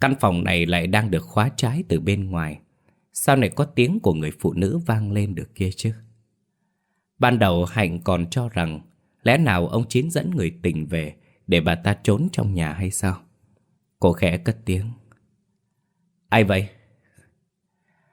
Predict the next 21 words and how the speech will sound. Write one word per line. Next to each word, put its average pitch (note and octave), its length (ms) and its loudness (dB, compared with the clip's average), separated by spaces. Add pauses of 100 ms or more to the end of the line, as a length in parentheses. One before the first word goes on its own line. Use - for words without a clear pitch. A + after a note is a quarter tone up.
(160)
Sau C#3+ 220 4
câu C#3+ 160 4
hỏi G#2+ 260 2
của - 180 -4
Hạnh, F#2 360 -2 (440)
căn B2 200 2
phòng D#2+ 300 0
lại F2 320 0
trở D#2+ 160 -2
về E2+ 140 -4
yên F#2+ 240 0
tĩnh A#2+ 280 -2
như G#2 220 2
thường. D#2 280 -2 (840)
Cô B2+ 120 4
tiến C#3 240 4
đến C3 160 2
gần E2 340 0
cánh B2 280 2
cửa E2 260 2
hơn, G2+ 280 2